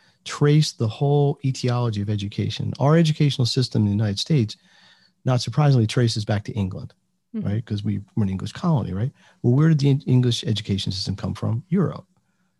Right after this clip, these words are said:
Speaker 1: Where'd that come from? Rome. Where'd that come from? Greece. You're talking five thousand years here. It hasn't really changed that much, which is basically the model that the teacher has the information,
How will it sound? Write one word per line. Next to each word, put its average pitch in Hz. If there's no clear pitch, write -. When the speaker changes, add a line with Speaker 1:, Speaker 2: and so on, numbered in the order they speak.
Speaker 1:
Where'd 117
that 151
come 104
from? 107
Rome. 123
Where'd 110
that 131
come 120
from? 101
Greece. 113
You're 156
talking 175
five 139
thousand 123
years 185
here. 104
It 104
hasn't 127
really 110
changed 151
that 92
much, -
which 123
is 123
basically 151
the 113
model 143
that 110
the 110
teacher 127
has 110
the 107
information, 107